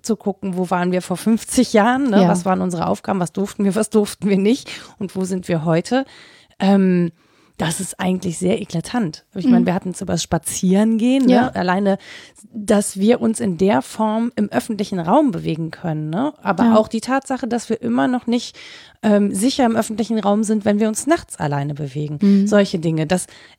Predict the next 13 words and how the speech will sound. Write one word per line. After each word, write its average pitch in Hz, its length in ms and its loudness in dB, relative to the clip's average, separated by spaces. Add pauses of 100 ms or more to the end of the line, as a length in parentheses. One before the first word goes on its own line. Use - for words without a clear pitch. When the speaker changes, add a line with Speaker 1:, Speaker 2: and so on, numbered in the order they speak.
(140)
Speaker 1:
finde 202 240 4
ich - 160 -2
schon 330 200 0
spannend 175 520 -2
anzugucken, 165 960 -6
äh, 226 60 -6
an 180 400 -4
der 160 140 2
Stelle 160 400 -2
und, 175 180 -6 (520)
ähm, 156 580 0 (760)
da 196 480 0
eine 170 460 0